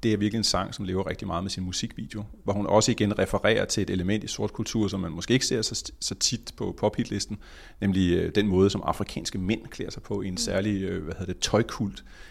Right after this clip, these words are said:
Speaker 1: i, øh, den Demokratiske Republik Kongo, de såkaldte sapeurs, som
Speaker 2: <laughs>
Speaker 1: klæder sig i virkelig hæftigt, øh, meget farvestrålende tøj. Dem poserer hun så sammen med og har nærmest det samme tøj på som dem. Så på den måde, så er hun også meget visuelt stærk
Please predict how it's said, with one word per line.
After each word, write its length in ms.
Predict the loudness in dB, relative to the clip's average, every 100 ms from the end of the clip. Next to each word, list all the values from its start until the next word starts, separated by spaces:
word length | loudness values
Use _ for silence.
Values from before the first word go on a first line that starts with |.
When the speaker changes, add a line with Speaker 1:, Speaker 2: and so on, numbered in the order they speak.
| -10
Speaker 1:
i, 220 | -4 0 2
øh, 220 | 0 -2
den 120 | -4
Demokratiske 440 | -2 0 -2 -2
Republik 280 | -4 -4 -6 0
Kongo, 300 | 0 2 0 -4 -8
de 60 |
såkaldte 420 | -4 -2 -2 -4 0
sapeurs, 720 | 0 0 0 2 2 -2 -10 -12 -10 -10 -12
som 140 | -8 -2
Speaker 2:
<laughs> 40 |
Speaker 1:
klæder 200 | 2 2
sig 180 | 2 0
i 40 | 0
virkelig 280 | 0 0 -2
hæftigt, 580 | -2 -2 -2 -8 -8 -6
øh, 520 | -4 -4 -4 -6 -10 -12 -18 -12 -2
meget 320 | 4 4 4
farvestrålende 560 | 2 -2 -2 -4 -6 -2
tøj. 240 | -2 -2 -4 -14 -4
Dem 80 | -4
poserer 500 | -2 2 2 2 -2
hun 140 | -4
så 120 | -2 0
sammen 260 | 0 2
med 120 | 0 0
og 60 |
har 60 | 0
nærmest 280 | -2 -2 -2
det 80 | -2
samme 260 | -2 -4
tøj 160 | -4 -6
på 240 | -6 -8
som 140 | -8 -6
dem. 180 | -8 -8 -16 -18 -16 -12
Så 100 | -2
på 60 | 4
den 160 | 6
måde, 160 | 8 8
så 120 | 8
er 40 |
hun 160 | 6 4
også 200 | 0 0
meget 180 | 0 2
visuelt 340 | 0 0 0
stærk 440 | 0 4 2 2